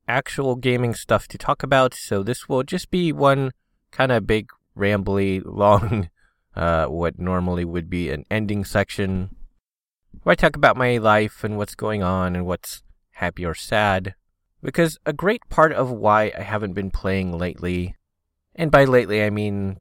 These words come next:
pretty much the last couple of weeks, is I've been really, really terribly depressed and sad about things. So much so that maybe about a week ago, I started thinking about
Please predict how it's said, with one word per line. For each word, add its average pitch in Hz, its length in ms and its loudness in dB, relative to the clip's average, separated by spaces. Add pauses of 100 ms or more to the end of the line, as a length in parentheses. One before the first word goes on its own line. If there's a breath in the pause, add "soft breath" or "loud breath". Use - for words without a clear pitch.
pretty 214 180 0
much 135 220 0
the 104 100 0
last 90 360 2
couple 82 300 -8
of 78 140 -10
weeks, - 560 -12 (640)
is 151 400 -2
I've 147 100 -2
been 170 220 -2
really, 240 200 0
really 131 440 -2
terribly 113 560 2
depressed - 760 -2
and 90 180 -4
sad 95 360 0
about 90 260 0
things. 92 600 -4 (680)
So 170 280 4
much 147 220 4
so 120 400 4
that 98 180 2
maybe 107 280 0
about 98 240 4
a 92 60 0
week 120 300 -6
ago, 113 680 4
I 107 140 -4
started 110 420 -2
thinking 110 340 -6
about 95 480 2